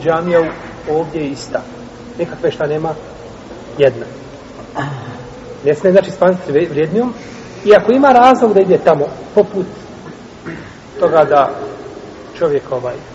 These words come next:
ide tamo zato što imam, drži ljepšu hutbu, ili ima ljepše učenje Kur'ana, ili više se praktikuje sunnet u toj džamiji, ili, ili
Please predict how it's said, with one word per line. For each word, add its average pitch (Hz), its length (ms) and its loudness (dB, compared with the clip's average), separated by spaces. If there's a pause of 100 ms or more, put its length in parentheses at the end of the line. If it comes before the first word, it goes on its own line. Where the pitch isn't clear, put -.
(1600)
ide 165 180 0
tamo 151 200 0
zato 139 180 2
što 139 160 -4
imam, 139 260 -2 (400)
drži 131 140 -6
ljepšu 139 280 0
hutbu, 139 220 -8 (1400)
ili 160 160 0
ima 156 120 2
ljepše 151 260 2
učenje 139 340 -2
Kur'ana, 135 480 -2 (560)
ili 165 160 -2
više 175 260 -2
se - 100 -8
praktikuje - 420 -2
sunnet 143 320 -2
u - 40 -18
toj 143 100 2
džamiji, 185 220 0
ili, 220 120 2
ili 208 260 2